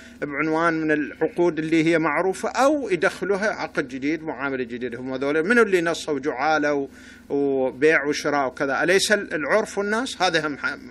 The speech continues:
معاملات جديدة. شنو يضر؟ اسمها تأمين، اسمها شركات أمنية الأمن، اسمها عقود جديدة يعني. مو البشر رأسا بدأوا كل هاي العقود اللي موجودة هاي من أول تأسست، وإنما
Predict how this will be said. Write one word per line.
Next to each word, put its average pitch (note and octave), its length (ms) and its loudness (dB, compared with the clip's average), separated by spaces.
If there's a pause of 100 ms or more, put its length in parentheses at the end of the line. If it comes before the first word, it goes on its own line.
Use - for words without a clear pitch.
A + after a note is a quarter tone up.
معاملات D#3 560 0
جديدة. C#3+ 280 -8
شنو F3 180 -10
يضر؟ D3+ 200 -8 (680)
اسمها E3 280 2
تأمين، D3+ 600 -2
اسمها C#3+ 480 -4 (420)
شركات D3+ 580 0
أمنية D3+ 340 2
الأمن، D#3 480 4
اسمها D3+ 460 0 (260)
عقود G#3+ 320 0
جديدة G#3+ 400 -2
يعني. F3 260 -8 (1200)
مو D#3 220 4
البشر G3+ 400 4
رأسا G3+ 320 0
بدأوا E3+ 460 -4
كل G#3+ 140 2
هاي F3+ 140 2
العقود E3 420 -2
اللي D#3+ 180 -2
موجودة D#3+ 440 -2
هاي D#3 180 -4
من F3 120 -6
أول D#3+ 320 -2
تأسست، C3 580 -10
وإنما D#3 420 -8